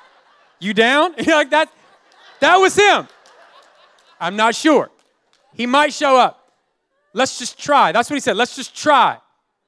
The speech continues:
Let's try this." Let's try to start a church. Let's try to start a small group. Let's try to start this business idea. Let's try to go to the Bible college that the church is starting here. Let's try. Let's just try. We don't know if it's gonna work. Let's try, though.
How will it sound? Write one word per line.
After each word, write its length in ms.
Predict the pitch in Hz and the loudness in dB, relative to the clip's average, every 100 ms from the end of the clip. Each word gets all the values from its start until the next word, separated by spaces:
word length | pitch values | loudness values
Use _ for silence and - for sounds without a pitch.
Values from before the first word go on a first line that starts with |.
| _ _ _ | _ _ _
Let's 180 | 254 - | -10 -10
try 380 | - 294 294 285 | -6 0 2 2
this." 360 | 220 139 - _ - | -2 -6 -12 _ -6
Let's 160 | 254 - | -4 -4
try 260 | - 294 | -2 0
to 60 | 294 | 0
start 260 | - 269 202 | -2 -2 -2
a 20 | |
church. 580 | - 226 147 - - _ _ _ _ _ _ _ | 0 0 0 -6 -20 _ _ _ _ _ _ _
Let's 220 | 233 262 - | -4 -4 0
try 200 | 285 285 | 2 2
to 60 | |
start 240 | - 262 214 | 0 -2 -2
a 40 | |
small 340 | - 220 208 | -4 0 0
group. 320 | 175 170 - _ _ _ - | 0 -6 -8 _ _ _ -6
Let's 200 | 254 - | -6 -2
try 160 | 294 294 | 0 0
to 40 | |
start 280 | - 262 - | 0 -2 -2
this 120 | 226 | -10
business 460 | 160 233 190 220 233 | -6 -6 -4 -6 -2
idea. 480 | 196 190 208 139 - _ 262 | -4 -2 -4 -6 -10 _ -4
Let's 180 | - | -2
try 160 | - 294 | 0 0
to 80 | 285 | 2
go 140 | 269 | 0
to 40 | 240 | 0
the 60 | |
Bible 300 | 190 220 226 | 2 2 2
college 320 | 220 233 214 180 | 0 2 2 0
that 140 | 196 | -6
the 60 | 190 | -4
church 280 | 233 214 | -2 -2
is 80 | 202 | -4
starting 340 | - 226 208 202 | -2 0 0 -2
here. 240 | 208 156 _ - | -4 -4 _ -4
Let's 280 | 269 - - | -4 -4 -2
try. 280 | 311 277 214 | 2 2 2
Let's 200 | 254 330 | -2 -4
just 200 | 302 - | -8 0
try. 240 | 302 196 | 2 2
We 100 | 240 | -2
don't 140 | 392 | -2
know 120 | 370 349 | 2 0
if 60 | |
it's 100 | 254 | 0
gonna 200 | 302 269 | -6 0
work. 160 | 285 320 | 0 2
Let's 260 | 349 349 - | -2 -4 -8
try, 300 | 370 381 349 | 0 2 2
though. 280 | 277 180 | 0 -2